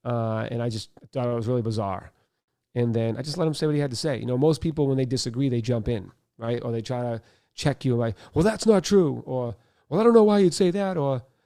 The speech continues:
"That's not what I said." And, like, you know, people always wanna, like, endorse themselves, right? Uh, and, you know, you gotta know when sometimes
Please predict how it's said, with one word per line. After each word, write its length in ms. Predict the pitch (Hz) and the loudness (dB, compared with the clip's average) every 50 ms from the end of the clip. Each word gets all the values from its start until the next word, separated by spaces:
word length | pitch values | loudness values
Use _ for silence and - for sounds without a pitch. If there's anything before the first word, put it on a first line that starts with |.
| _ _ _ | _ _ _
"That's 220 | - 170 196 - 220 | -2 -2 0 4 4
not 160 | 240 233 233 | 6 6 8
what 80 | 233 233 | 6 6
I 140 | 233 226 214 | 6 4 2
said." 380 | 180 - 240 226 208 196 196 170 | 2 2 2 2 2 0 -2 -2
And, 100 | 139 139 | -4 -4
like, 140 | 147 139 139 | -4 -4 -2
you 60 | 147 | -2
know, 100 | 143 131 | -2 -2
people 220 | 117 160 170 156 147 | -2 0 0 0 0
always 340 | 139 143 143 151 147 127 | 0 0 0 2 0 0
wanna, 220 | 127 139 135 131 127 | 0 0 0 0 0
like, 280 | 123 120 120 117 - - _ _ _ _ _ _ _ _ _ _ _ _ | -2 -2 -4 -6 -8 -14 _ _ _ _ _ _ _ _ _ _ _ _
endorse 460 | 165 156 147 117 151 147 156 143 - | -2 0 2 2 4 4 4 4 2
themselves, 720 | - 139 127 117 - 131 127 113 98 107 113 113 - - - - | 0 -2 -2 -2 -2 -2 -2 -2 -4 -6 -8 -10 -12 -12 -12 -8
right? 340 | - 123 120 127 139 156 156 - _ _ _ _ _ _ _ | -4 -2 0 0 0 0 -2 -6 _ _ _ _ _ _ _
Uh, 460 | - 123 120 117 117 117 117 120 120 - - _ _ _ - | -8 -6 -4 -4 -4 -4 -4 -6 -8 -10 -12 _ _ _ -6
and, 480 | 139 131 127 127 123 123 123 120 - - _ - | -2 -2 0 0 0 -2 -4 -6 -8 -12 _ -6
you 100 | 139 139 | -4 -2
know, 80 | 131 | 0
you 140 | 127 127 131 | 0 0 0
gotta 200 | 123 151 147 143 | 0 2 2 2
know 200 | 143 139 139 143 | 2 4 4 4
when 160 | 139 135 127 | 4 2 2
sometimes 640 | - 143 135 131 - 139 131 127 127 117 120 - - | 0 0 -2 -2 -2 -2 0 0 0 -2 -4 -8 -12